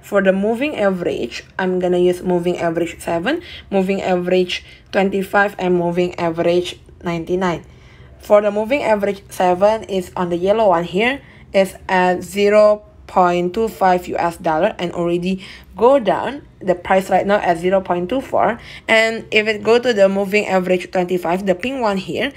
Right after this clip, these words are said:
it's, like, at zero point two two U S dollar, right? Looking also for the pink one here, uh, pink one here is, we call it, like, moving average twenty-five, and the purple one at the moving average ninety-nine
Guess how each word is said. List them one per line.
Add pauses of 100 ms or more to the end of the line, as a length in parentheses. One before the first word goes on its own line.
(280)
it's,
like,
at
zero
point
two
two
U
S
dollar, (380)
right? (840)
Looking
also
for
the
pink
one
here, (760)
uh,
pink
one
here
is, (340)
we
call
it,
like,
moving
average
twenty-five,
and
the
purple
one
at
the
moving
average
ninety-nine